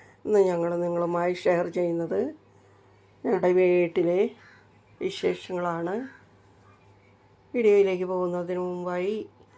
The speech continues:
ഈ ചാനൽ സബ്സ്ക്രൈബ് ചെയ്തിട്ടില്ലാത്തവർ ദയവായി സബ്സ്ക്രൈബ് ചെയ്യുക.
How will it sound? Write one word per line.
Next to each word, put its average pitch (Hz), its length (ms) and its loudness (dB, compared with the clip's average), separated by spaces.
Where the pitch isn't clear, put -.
ഈ - 20 10
ചാനൽ 185 320 6
സബ്സ്ക്രൈബ് 208 680 4
ചെയ്തിട്ടില്ലാത്തവർ 180 920 4
ദയവായി 175 340 4
സബ്സ്ക്രൈബ് 220 680 -2
ചെയ്യുക. 233 360 -4